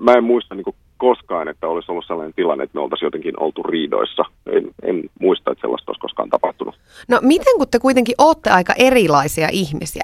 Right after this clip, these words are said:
Speaker 2: Mä muistan esimerkiksi tilanteen, että, että Elastinen oli linnassa ja sä olit osoittamassa mieltä siellä ulkopuolella. Puhun siis Suomen
Speaker 1: Mä
Speaker 2: itsenäisyyspäivän juhlista.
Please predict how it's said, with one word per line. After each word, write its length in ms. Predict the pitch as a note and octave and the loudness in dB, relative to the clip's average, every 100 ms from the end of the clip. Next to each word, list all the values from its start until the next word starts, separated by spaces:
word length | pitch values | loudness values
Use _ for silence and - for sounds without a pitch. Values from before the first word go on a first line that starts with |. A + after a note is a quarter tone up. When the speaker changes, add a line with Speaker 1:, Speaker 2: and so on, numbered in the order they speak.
| - | 0
Speaker 2:
Mä 100 | A3 | 4
muistan 340 | C4 D4 A#3 | 6 6 4
esimerkiksi 500 | A3 A3+ A3 F#3 E3+ | 2 4 2 2 -2
tilanteen, 600 | - A3 G3+ D#3+ D3 D3 | 0 2 4 4 2 0
että, 320 | D#3 D3 D#3 D3 - - - - | 0 0 0 0 -2 -20 -20 0
että 480 | D#3+ D#3+ E3+ D#3+ - | 0 2 2 2 2
Elastinen 640 | G3+ G#3+ A3+ G3 - D#3 D3 | 4 6 6 4 0 -2 -2
oli 280 | D3+ D3+ D3+ | -2 0 0
linnassa 720 | A3 B3+ F#3 D#3+ - F3 D#3 | 4 4 4 2 2 2 2
ja 180 | D#3+ D#3 - | 4 2 2
sä 200 | - F3+ | 4 4
olit 220 | E3+ D#3 - - - - | 4 2 -4 -10 -8 2
osoittamassa 760 | A3+ B3 C4 A#3+ G3 F3+ - G3+ | 4 6 4 4 4 4 4 4
mieltä 540 | A3 B3+ B3+ G#3+ E3 | 6 8 6 6 2
siellä 300 | D#3 D#3+ D#3+ - | 4 4 4 4
ulkopuolella. 1080 | F#3+ F#3 D#3 D#3 E3 D#3 D3 D3+ D#3+ F3+ F3 | 4 4 4 2 2 2 2 2 2 2 2
Puhun 240 | F#3 F3+ E3+ | 0 0 2
siis 200 | E3+ - | 0 2
Suomen 280 | E3+ E3 | 2 2
Speaker 1:
Mä 60 | D3+ | 2
Speaker 2:
itsenäisyyspäivän 840 | F#3 G#3 D#3 D3+ D#3+ - C#3 C#3+ | 4 4 4 2 -4 -6 -6 -4
juhlista. 440 | D#3 D#3+ D#3+ C#3+ | -4 -4 -4 -4